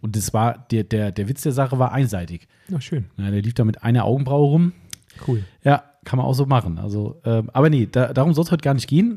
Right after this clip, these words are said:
Speaker 1: äh, wobei es vielleicht die ein oder andere ähnliche Technik auch in der Autopflege gibt. Aber wir dachten uns, wir haben die Woche ja, jetzt kommt auch der Werbeblock direkt, äh, wir haben die Woche ja den Fur Eater, dieses Car Kit Pro im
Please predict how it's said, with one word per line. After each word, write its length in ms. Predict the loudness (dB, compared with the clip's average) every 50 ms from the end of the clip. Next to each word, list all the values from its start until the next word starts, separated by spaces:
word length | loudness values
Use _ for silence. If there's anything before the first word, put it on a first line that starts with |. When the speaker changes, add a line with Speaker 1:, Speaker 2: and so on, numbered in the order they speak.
| -4 -2
Speaker 1:
äh, 180 | -2 -2 -2
wobei 220 | -4 -4 -2 -2 -2
es 100 | -2 -4
vielleicht 320 | -4 -4 -4 -4 -4 -4
die 80 | -6 -6
ein 140 | -4 -4 -4
oder 160 | -4 -4 -4
andere 200 | -2 -2 -4 -4 -4 -4
ähnliche 320 | -2 -2 -2 -2 -6 -8
Technik 400 | -8 -6 -6 -6 -6 -6 -8 -6
auch 140 | -6 -6 -4
in 60 | -4
der 140 | -6 -6 -8
Autopflege 460 | -10 -10 -12 -12 -12 -10 -10 -10 -8
gibt. 240 | -8 -8 -8 -10 -12 _ _ _ -20 -20 -20 -20 _ _ _ -4
Aber 280 | 0 2 2 2 2
wir 60 | 2 2
dachten 260 | 0 0 -2 -2 -4
uns, 160 | -4 -2 -2
wir 80 | -2 0
haben 120 | 0 0
die 140 | -2 -2 -4
Woche 200 | -4 -4 -2 -2
ja, 200 | -2 -2 -2 -4
jetzt 200 | -6 -8 -10 -10
kommt 180 | -12 -12 -10 -8
auch 80 | -8
der 160 | -6 -6 -6 -4
Werbeblock 400 | -4 -4 -6 -6 -4 -6 -6 -6
direkt, 360 | -6 -10 -8 -10 -10 -12 -14
äh, 160 | -12 -10 -8
wir 100 | -6 -6 -6
haben 100 | -4 -6
die 120 | -6 -6 -6
Woche 180 | -4 -4 -4
ja 80 | -4 -4
den 160 | -4 -6 -8
Fur 300 | -6 -4 -4 -2 -2 -2
Eater, 320 | -4 -6 -2 -2 -2 -2 -2
dieses 380 | -4 -10 -16 -14 -14 -14 -16 -14
Car 180 | -10 -8 -8
Kit 200 | -6 -6 -8 -8
Pro 360 | -8 -6 -4 -2 -2 -2 -4 -6 _
im 180 | -6 -6 -6